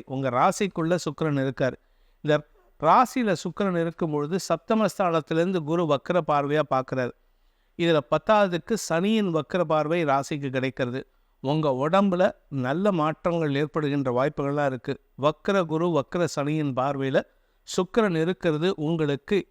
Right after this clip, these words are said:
எதிர்பாலினத்தவர்களால் உதவிகளை பெறுவதற்கும் குதர்க்க எண்ணங்களுக்கு தீர்வுகள் கிடைக்கிறதுக்கு வாய்ப்பை ஏற்படுத்தும். இந்த குதர்க்க எண்ணங்கள்லாம் உங்களுக்கு இல்ல, உங்களுடைய பார்ட்னர்ஸ், பிசினஸ் பார்ட்னர்ஸ், உங்க கூட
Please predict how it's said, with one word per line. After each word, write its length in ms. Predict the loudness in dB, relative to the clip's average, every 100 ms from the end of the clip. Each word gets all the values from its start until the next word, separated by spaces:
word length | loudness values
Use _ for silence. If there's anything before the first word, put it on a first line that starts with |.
| -2
எதிர்பாலினத்தவர்களால் 1300 | 0 2 2 4 2 2 -2 -2 -4 -2 0 0 0 -2
உதவிகளை 540 | -2 2 2 2 0 0
பெறுவதற்கும் 720 | -2 -2 0 -2 -4 -6 -8 -8 _ _ _ _
குதர்க்க 400 | 0 2 0 0 -2
எண்ணங்களுக்கு 680 | 0 0 0 0 -2 -2 -4 -4 _
தீர்வுகள் 520 | 0 2 2 0 0
கிடைக்கிறதுக்கு 580 | 0 0 0 -2 -2 0
வாய்ப்பை 340 | 2 2 0 -2
ஏற்படுத்தும். 520 | 0 -4 -6 -6 -8 -6
இந்த 180 | -2 -2 -2
குதர்க்க 460 | -2 -2 0 -2
எண்ணங்கள்லாம் 480 | 0 -2 -2 -2 -2
உங்களுக்கு 360 | -2 -2 -2 -4
இல்ல, 120 | -4 -6 -8 _ _ _ _ -4
உங்களுடைய 600 | -2 0 0 0 0 0 0 -4 _
பார்ட்னர்ஸ், 480 | 2 2 2 -2 0
பிசினஸ் 380 | -4 0 -2 0 0
பார்ட்னர்ஸ், 460 | 0 -2 -6 -6 _ _ _
உங்க 280 | -4 0 0
கூட 180 | 2